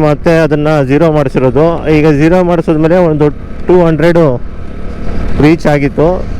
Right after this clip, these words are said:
ಇನ್ನೂರು ಅಷ್ಟೇ ಓಡಿದ್ದು. ಈಗ ಇನ್ನೂರಿಂದನೇ ಸ್ಟಾರ್ಟ್ ಮಾಡಿರೋದು. ನೋಡೋಣ ಈ ಜರ್ನಿ ಮುಗಿಗಂಟ ಎಷ್ಟು ಕಿಲೋಮೀಟ್ರು ಮುಗಿಯುತ್ತೆ ಜರ್ನಿ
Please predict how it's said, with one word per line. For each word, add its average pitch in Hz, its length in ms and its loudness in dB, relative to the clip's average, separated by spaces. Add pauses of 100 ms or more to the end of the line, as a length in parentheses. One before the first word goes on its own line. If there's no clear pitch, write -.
(280)
ಇನ್ನೂರು 165 360 4
ಅಷ್ಟೇ 160 260 0
ಓಡಿದ್ದು. 143 320 2 (300)
ಈಗ 147 80 2 (160)
ಇನ್ನೂರಿಂದನೇ 180 640 2
ಸ್ಟಾರ್ಟ್ 143 360 -2
ಮಾಡಿರೋದು. 131 400 2 (800)
ನೋಡೋಣ 185 280 2 (120)
ಈ - 20 2 (120)
ಜರ್ನಿ 156 280 2 (460)
ಮುಗಿಗಂಟ 156 380 2 (180)
ಎಷ್ಟು - 200 -4
ಕಿಲೋಮೀಟ್ರು 156 480 2 (1040)
ಮುಗಿಯುತ್ತೆ 147 400 2 (100)
ಜರ್ನಿ 143 300 2